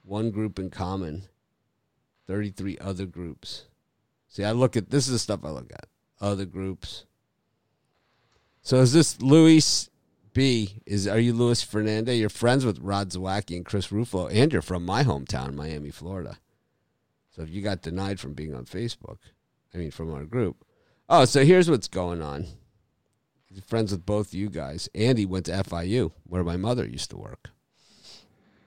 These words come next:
So,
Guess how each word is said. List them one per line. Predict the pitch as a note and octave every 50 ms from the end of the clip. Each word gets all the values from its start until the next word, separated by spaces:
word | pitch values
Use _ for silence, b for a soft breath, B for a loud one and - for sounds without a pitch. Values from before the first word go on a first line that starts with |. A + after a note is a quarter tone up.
| b b b b _ _ _ _ _ _ _ _ _ _ _ _ _ _ _ _ _ _ _ _ _ _ _ _ _ _ _ _ _
So, | - - - A2+ A2 A2 G#2+ G#2+ G2+ F#2+ -